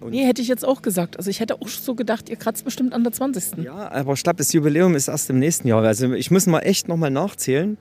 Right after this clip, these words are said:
Speaker 1: Die Zeit ist so schnell, auch wenn wir zwei Luftjahre dazwischen hatten mit Corona. Wir haben ja zumindest hier in Schwarzenberg durchgezogen. Da bin ich, ah, mega stolz
Speaker 2: Also
Speaker 1: drauf.
Speaker 2: voriges Jahr gab's ja Veranstaltungen.
Speaker 1: Ja, und das auch Jahr davor. Und, äh, wir haben keines ausgelassen,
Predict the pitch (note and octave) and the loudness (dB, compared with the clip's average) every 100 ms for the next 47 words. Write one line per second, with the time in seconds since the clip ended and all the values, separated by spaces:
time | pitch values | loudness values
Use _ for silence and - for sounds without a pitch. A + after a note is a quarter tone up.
0 | - A2+ - D#3+ D3+ - E3 G#3 A3 - | -6 -4 2 0 0 -2 0 0 -2 -10
1 | - - - - C3 F#3 F#3+ C3+ C#3 D#3 | -20 -20 -10 2 4 4 2 2 2 2
2 | C#3+ - C#3 D3+ C3+ - - - D3+ F3+ | 2 2 4 6 4 0 -14 -2 0 0
3 | - D#3 D3+ B2+ - D#3+ F#3 D#3+ D#3 D3 | 2 2 4 0 0 -2 0 0 2 0
4 | C3+ - A2+ C3+ F#3 B2 A#2+ D3+ C#3+ - | -2 -2 0 4 4 4 4 4 4 4
5 | C3 D#3 C#3 - C3 A#2+ B2+ C3 C3 G2+ | 4 4 2 0 2 2 0 0 2 2
6 | A#2+ E3+ - G#2+ B2 A#2 C#3+ A2 A#2+ A#2+ | 4 2 2 -2 2 4 4 4 2 2
7 | B2+ D3 A#2+ C3+ A2+ - A#2 D3 B3 A3 | 2 4 4 4 2 2 0 0 0 0
8 | G#3+ A3 A3+ C#4+ C#4+ B3 G#3+ - F#3+ - | 0 0 0 -2 -2 0 -2 -2 -6 -6
9 | E3 - A#2 A2+ G#2+ - A2 B2+ C3+ D3+ | -10 -8 0 4 4 4 4 4 4 2
10 | D3 F3 A#2+ G2+ F#2+ A2 A2 A2+ A2+ A2 | 2 4 4 4 2 2 0 0 0 0
11 | A2+ C3+ B2 - - - C#3 E3 - C#3 | 0 0 0 -4 -10 0 2 4 4 2
12 | F#3+ - A2+ B2+ E3 | 2 2 2 4 2